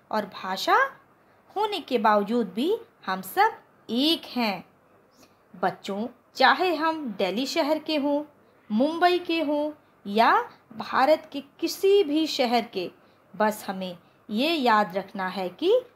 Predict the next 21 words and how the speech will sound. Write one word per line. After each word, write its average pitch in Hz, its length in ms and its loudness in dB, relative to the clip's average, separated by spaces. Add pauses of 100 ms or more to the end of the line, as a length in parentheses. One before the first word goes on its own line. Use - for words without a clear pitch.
(140)
हम 175 140 -8
सब 466 360 2 (340)
भारतीय 254 640 2
हैं। 196 320 -8 (1040)
निशा 427 520 0
looked 311 400 0 (100)
at 277 240 8
the 294 120 2
scrapbook 294 720 2 (360)
on 254 280 4
Delhi 240 380 4 (240)
and 262 200 6
remembered 254 680 2 (460)
how 247 340 8 (600)
her 320 140 2 (140)
cousins 320 400 4 (200)
had 247 200 8
shown 285 520 4
her 240 180 4
around 202 420 2
the 320 180 6